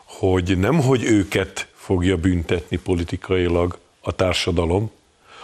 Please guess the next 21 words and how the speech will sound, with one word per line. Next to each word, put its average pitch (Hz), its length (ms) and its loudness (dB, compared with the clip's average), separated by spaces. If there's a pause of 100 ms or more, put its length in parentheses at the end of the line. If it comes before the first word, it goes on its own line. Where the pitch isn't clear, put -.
(100)
hanem 98 360 0
azt 143 200 2
fogják 98 440 2
gondolni, 98 680 0 (420)
hogy 104 360 0 (300)
az 87 320 -2
én 143 220 2
gyerekem 131 640 0
azért 120 500 2
nem 101 180 0
tudott 95 320 0
Erasmus 92 460 0
programban 90 680 0
részt 101 340 2
venni, 120 420 2 (280)
mert 120 160 0
Orbán 98 520 4
Viktor 117 460 0
kekeckedik 117 680 0
az 131 120 2
Unióba. 113 680 4